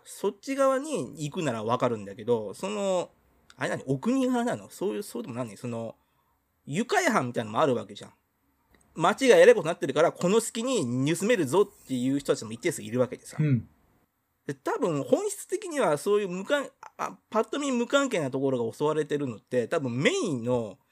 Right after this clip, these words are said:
Speaker 1: その行動じゃないと思うんだよね。あのー、何？便乗？愉快犯？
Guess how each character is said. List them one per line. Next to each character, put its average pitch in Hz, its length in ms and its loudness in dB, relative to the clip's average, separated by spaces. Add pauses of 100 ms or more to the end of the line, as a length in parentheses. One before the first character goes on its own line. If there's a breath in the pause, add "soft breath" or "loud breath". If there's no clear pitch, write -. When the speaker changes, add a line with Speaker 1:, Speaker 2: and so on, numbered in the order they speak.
(400)
Speaker 1:
そ 147 80 -8
の 127 140 -2
行 175 300 -2
動 165 120 2
じ 135 60 0
ゃ - 20 0
な 185 120 0
い - 80 -2
と 135 80 -4
思 113 120 -6
う - 20 -14
ん 101 40 -16
だ 101 80 -16
よ 95 60 -20
ね。 - 200 -14 (560)
あ 120 80 -12
の 107 640 -14 (160)
ー、 135 40 -8
何？ 107 240 -10
便 165 220 -2
乗？ 247 340 4
愉 - 100 -4
快 233 160 6
犯？ 113 220 -8